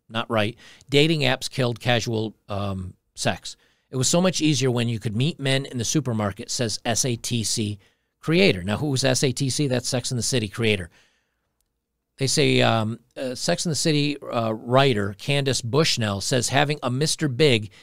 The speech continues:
is not important today. Now, Mister Big is this guy here, and I guess that's the main character. I don't even know her name. That's the main character's boyfriend. And she was always hoping to find that Mister Big, the big,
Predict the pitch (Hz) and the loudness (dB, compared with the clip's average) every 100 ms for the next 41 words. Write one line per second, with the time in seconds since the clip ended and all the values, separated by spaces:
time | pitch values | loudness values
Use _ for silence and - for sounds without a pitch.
0 | _ - 139 127 131 151 - 139 - 147 | _ -2 0 0 2 0 0 -6 -2 -2
1 | 117 110 113 104 123 190 - 147 120 120 | -2 -4 -2 0 2 2 0 -2 0 0
2 | 104 - _ _ _ 127 117 107 92 139 | 0 -6 _ _ _ 2 2 2 0 0
3 | - 127 110 95 113 98 - _ - 117 | 2 2 2 0 -2 -2 -6 _ -6 -2
4 | 117 135 131 139 135 - 120 120 127 127 | 2 2 0 -2 -2 -4 -2 0 0 0
5 | 123 110 - _ _ _ 139 123 120 - | -2 -4 -8 _ _ _ 2 2 2 0
6 | 113 110 107 - 117 110 107 104 101 87 | 0 2 0 -6 -6 -2 -2 -2 -4 -4
7 | 101 98 101 98 98 _ _ 120 117 123 | -4 -4 -4 -6 -8 _ _ -6 -4 0
8 | 120 123 - 123 110 104 87 92 110 98 | 2 2 0 0 0 -4 -6 0 0 0
9 | 104 87 - _ _ _ _ _ - 110 | -4 -8 -12 _ _ _ _ _ -6 -2
10 | - 196 147 160 151 156 170 135 113 101 | 2 2 4 2 2 2 0 0 -2 -2
11 | 151 139 113 107 113 _ _ 107 113 107 | -2 0 2 0 0 _ _ -12 -8 -6
12 | 117 95 101 90 104 92 113 117 98 | -6 -4 -4 -4 -8 -6 -2 -2 -4